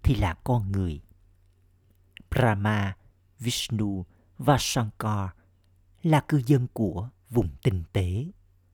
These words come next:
Đó là tất cả. Chẳng có điều gì khác. Vậy thì, làm thế nào có thể có bất kỳ ai với tám hoặc mười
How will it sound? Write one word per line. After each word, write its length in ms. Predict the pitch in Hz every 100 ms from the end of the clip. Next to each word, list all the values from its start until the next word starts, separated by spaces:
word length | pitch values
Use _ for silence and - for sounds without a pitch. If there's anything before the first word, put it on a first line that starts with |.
| _ - -
Đó 140 | 107
là 280 | 123 98 73 -
tất 280 | 139 _ -
cả. 440 | 98 76 78 95 - - _ _ _ _ _ - - - - _ - - _ _ -
Chẳng 200 | 113 85
có 360 | - 101 120 175 -
điều 180 | 113 101
gì 240 | 82 90
khác. 480 | - - 135 151 165 - - - - - _ _ _ _ _ - - - - _ _ _ _ _ -
Vậy 180 | 123 -
thì, 320 | 135 107 98 - _ _ _ _ _
làm 240 | 151 135 117
thế 120 | 160
nào 380 | 175 139 98 85 - - - - -
có 100 | 107
thể 260 | 104 127 98 -
có 340 | 113 117 160 - -
bất 300 | 160 - -
kỳ 260 | 98 82 -
ai 360 | 110 117 104 95 _ _ _ _ -
với 300 | 104 101 -
tám 380 | - 101 107 170 - - - - -
hoặc 280 | - 127 - 113
mười 380 | 107 104 90